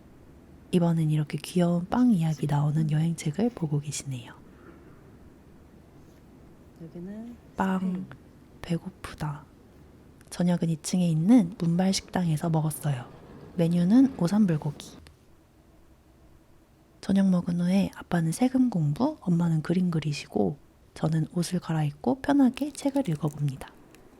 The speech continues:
Speaker 1: 살짝 졸려져서 일 층으로 내려와서 간식 먹으면서 또 책 읽기. 그리고 본격적으로 사람들이 말하는 그 반전이 나오기 시작합니다.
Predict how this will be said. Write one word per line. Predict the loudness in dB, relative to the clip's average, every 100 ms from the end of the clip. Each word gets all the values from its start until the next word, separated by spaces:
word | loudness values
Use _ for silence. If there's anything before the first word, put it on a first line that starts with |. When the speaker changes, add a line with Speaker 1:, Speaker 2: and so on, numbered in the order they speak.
| -10
Speaker 1:
살짝 | 2 2 4 0
졸려져서 | 2 2 4 2 2 4 2 2
일 | 4 4
층으로 | 4 4 6 4
내려와서 | 2 0 0 2 2 0
간식 | 0 0 0 2 2
먹으면서 | 2 2 2 0 -2
또 | -2 -4
책 | 0 0 0
읽기. | -4 -8 -10 -12 -20 -20 -12 -2
그리고 | 4 4
본격적으로 | 4 0 0 0 2 4 4 2
사람들이 | 6 8 8 8 4
말하는 | 2 2 2 2 0
그 | -4 -4
반전이 | 0 0 2 2 2 2
나오기 | 2 0 0 -2
시작합니다. | -4 -4 -2 -2 -4